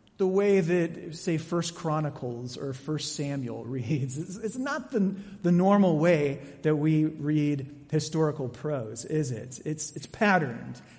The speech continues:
It's repetitive. There's a definite structure. You, you could almost say that it's almost,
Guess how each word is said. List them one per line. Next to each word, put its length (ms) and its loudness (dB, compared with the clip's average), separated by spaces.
It's 260 -6
repetitive. 840 0
There's 200 0
a 80 0
definite 540 2
structure. 840 -2
You, 100 -4
you 140 0
could 160 2
almost 400 -2
say 240 -4
that 140 -4
it's 140 -4
almost, 560 0